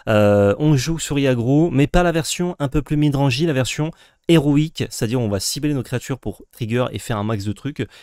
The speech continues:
et tout dans la gueule. Vraiment, on est très agressif, on est très low curve, euh, même ce drop trois là, hop, on considère même pas, on est vraiment sur du drop un et deux, quoi. On va tout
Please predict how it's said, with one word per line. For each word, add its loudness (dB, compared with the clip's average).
et 0
tout -8
dans 0
la 0
gueule. -2
Vraiment, -2
on -2
est -2
très -6
agressif, -6
on -4
est -4
très -4
low -2
curve, -2
euh, -2
même -4
ce -4
drop 0
trois 2
là, 0
hop, -2
on 0
considère 0
même 2
pas, -2
on 2
est 4
vraiment 0
sur -6
du -2
drop -2
un 0
et 2
deux, -2
quoi. -10
On -6
va -2
tout -8